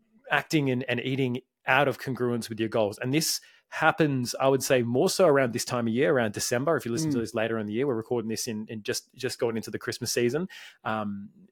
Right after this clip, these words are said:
Speaker 1: holidays, that kind of stuff. I've got a guy who's about to go to Hong Kong. He's like, "Don't worry, Jason, I'm not gonna eat like an asshole."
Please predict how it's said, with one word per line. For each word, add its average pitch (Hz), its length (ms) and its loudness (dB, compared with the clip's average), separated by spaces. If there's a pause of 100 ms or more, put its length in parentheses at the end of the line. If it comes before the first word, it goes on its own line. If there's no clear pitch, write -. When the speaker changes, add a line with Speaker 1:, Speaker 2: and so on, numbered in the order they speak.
Speaker 1:
holidays, 143 1000 6
that 135 160 2
kind 135 200 -2
of 123 60 0
stuff. 135 320 2
I've 120 80 0
got 120 120 0
a 113 40 -4
guy 123 180 2
who's 113 140 -2
about 113 180 -2
to - 60 -14
go 120 100 0
to 107 60 -6
Hong 131 200 0
Kong. 131 160 4
He's 117 120 -4
like, 110 100 -2
"Don't 120 120 0
worry, 120 100 0
Jason, 117 280 0
I'm 117 40 0
not 113 80 -2
gonna 131 180 0
eat 123 120 -2
like 113 180 -2
an 113 80 -4
asshole." 123 500 2